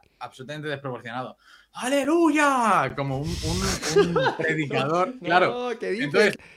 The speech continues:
Speaker 1: yo tuve que, como, eh, me, me, medio agachar la cabeza, ¿no? Como, "No te
Speaker 2: Ujú.
Speaker 1: rías, se ha muerto", tal.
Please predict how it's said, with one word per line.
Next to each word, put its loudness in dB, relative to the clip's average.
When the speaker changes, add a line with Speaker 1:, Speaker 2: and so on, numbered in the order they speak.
Speaker 1:
yo 4
tuve 6
que, -10
como, -8
eh, -4
me, -8
me, -4
medio -4
agachar -10
la -8
cabeza, -2
¿no? -6
Como, -6
"No -8
te -6
Speaker 2:
Ujú. -2
Speaker 1:
rías, -2
se -10
ha -6
muerto", -8
tal. -6